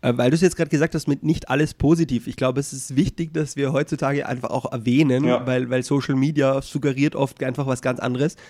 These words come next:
Speaker 1: Es ist nicht alles, ähm, Sunshine, Rainbows and Unicorns.
Speaker 2: Auch nicht
Speaker 1: Also
Speaker 2: in
Speaker 1: nach dem Motto
Speaker 2: Australien.
Speaker 1: irgendwie Vanlife und dann machst du, machst du Schiebetür auf und Sonnenuntergang und Meerrauschen
Speaker 2: Mhm.
Speaker 1: und, äh, du kannst sein, wo du willst und Ding und so.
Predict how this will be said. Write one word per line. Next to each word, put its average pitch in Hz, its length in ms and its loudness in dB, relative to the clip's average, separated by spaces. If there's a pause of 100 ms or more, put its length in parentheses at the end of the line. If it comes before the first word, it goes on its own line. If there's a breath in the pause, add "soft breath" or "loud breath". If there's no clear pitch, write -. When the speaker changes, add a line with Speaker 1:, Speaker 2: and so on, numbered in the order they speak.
(100)
Speaker 1:
Es 135 160 -2
ist 175 80 0
nicht 180 220 0
alles, 131 380 2 (260 soft breath)
ähm, 123 320 4 (180 loud breath)
Sunshine, 139 680 2
Rainbows 139 520 4
and 139 80 4
Unicorns. 135 520 6
Speaker 2:
Auch 139 140 8
nicht 156 160 4
Speaker 1:
Also 156 40 8
Speaker 2:
in 147 60 8
Speaker 1:
nach 143 120 8
dem 139 100 4
Motto 151 120 10
Speaker 2:
Australien. 139 260 4
Speaker 1:
irgendwie 127 240 2
Vanlife 143 640 2
und 131 100 0
dann 135 140 2
machst 131 260 0
du, 139 140 2 (280 loud breath)
machst 139 240 0
du 151 60 2
Schiebetür 165 600 6
auf 147 280 6
und 143 140 2
Sonnenuntergang 151 840 4
und 147 180 6
Meerrauschen 143 800 4
Speaker 2:
Mhm. 120 160 2 (200 loud breath)
Speaker 1:
und, 135 280 2
äh, 131 120 2
du 131 100 -2
kannst 147 280 0
sein, 151 300 4
wo 139 80 4
du 143 160 4
willst 143 280 6
und 151 120 0
Ding 156 100 4
und 170 100 4
so. 190 200 4